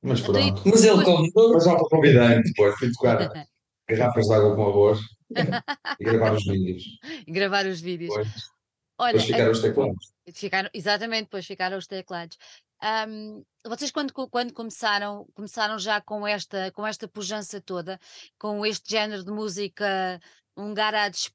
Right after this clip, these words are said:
Speaker 2: punk, rock, louco, bravio, foi já assim? Ou foi uma coisa que se foi surgindo depois com os ensaios, com o que começaram a, sei lá, em jams, em, em, em, em estarem juntos? Como é que foi?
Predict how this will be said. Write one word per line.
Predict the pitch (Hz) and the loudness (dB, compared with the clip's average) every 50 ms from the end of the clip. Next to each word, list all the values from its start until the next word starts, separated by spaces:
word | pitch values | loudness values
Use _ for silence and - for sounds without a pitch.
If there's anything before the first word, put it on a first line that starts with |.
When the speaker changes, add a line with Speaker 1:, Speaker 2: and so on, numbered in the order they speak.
| _ | _
Speaker 2:
punk, | _ 220 220 220 220 214 185 - - | _ -2 -2 -2 -4 -6 -10 -10 -10
rock, | 202 196 180 180 208 214 214 214 214 - _ _ 196 | -10 -10 -6 -2 0 0 2 0 -2 -4 _ _ -10
louco, | 202 202 202 214 214 214 214 202 - _ - 202 208 196 | -10 -4 -2 0 0 0 0 -2 -6 _ -14 -12 -12 -10
bravio, | 175 202 202 214 190 175 196 226 226 226 220 214 214 208 - _ _ - - _ _ _ _ | -6 -4 -4 -4 -4 -4 -4 -4 -2 -2 -2 -4 -8 -10 -14 _ _ -20 -20 _ _ _ _
foi | _ 233 240 | _ -2 -2
já | 208 247 254 233 226 | 0 0 0 0 0
assim? | 226 - - 226 226 254 285 | -2 -4 -6 -6 -4 -2 0
Ou | 285 269 247 233 - | 0 0 0 -2 -2
foi | - 254 240 | -4 -4 -4
uma | 226 233 | -4 -4
coisa | 233 240 196 226 - | -6 -6 -6 -8 -12
que | - | -12
se | - - | -16 -8
foi | - 233 226 226 | -4 -2 -2 -2
surgindo | 202 - - 247 208 202 185 220 233 233 233 180 | -2 -6 -12 -12 -12 -10 -8 -6 -4 -4 -6 -8
depois | - _ _ 226 226 226 214 208 - - - - - _ | -12 _ _ -4 -2 -2 -2 -4 -8 -12 -14 -20 -20 _
com | _ 214 | _ -6
os | 220 190 220 | -4 -2 -2
ensaios, | 240 240 233 - - 262 247 254 247 247 247 247 240 233 233 220 - | -2 -4 -4 -4 -2 0 0 2 2 0 0 -2 -4 -6 -8 -8 -10
com | - _ 208 202 202 196 196 | -10 _ -4 -2 0 0 -2
o | 185 | -4
que | - _ - 196 190 190 190 190 180 - - - _ | -6 _ -6 -4 -2 -2 -2 -4 -6 -10 -20 -20 _
começaram | _ 208 208 - - 220 196 190 202 202 202 | _ -12 -12 -6 -4 -2 -2 -2 -4 -4 -4
a, | 190 190 185 196 | -2 -2 -2 -4
sei | - 302 269 | -4 -6 -2
lá, | 208 180 165 160 156 151 151 151 151 165 160 160 - _ - - _ _ _ _ _ | -2 -2 -2 -2 -4 -6 -8 -10 -12 -14 -16 -16 -16 _ -20 -20 _ _ _ _ _
em | - 190 202 208 | -8 -6 -6 -6
jams, | 165 175 220 220 247 277 285 247 202 165 196 | -2 -2 0 0 0 0 -2 -4 -6 -4 -4
em, | 190 185 185 185 | -4 -4 -4 -4
em, | 175 190 190 190 185 185 180 185 180 | -4 -4 -4 -4 -4 -6 -6 -6 -6
em, | 175 180 185 175 | -6 -6 -6 -8
em | 175 180 190 185 | -8 -8 -8 -8
estarem | 175 - 220 208 202 214 214 | -8 -6 -4 -4 -4 -4 -6
juntos? | 196 170 208 233 254 247 - - - _ _ _ _ _ _ | -6 -8 -6 -6 -8 -8 -10 -14 -18 _ _ _ _ _ _
Como | 233 233 | -8 -8
é | 233 | -8
que | - - | -8 -10
foi? | 165 135 135 | -14 -14 -14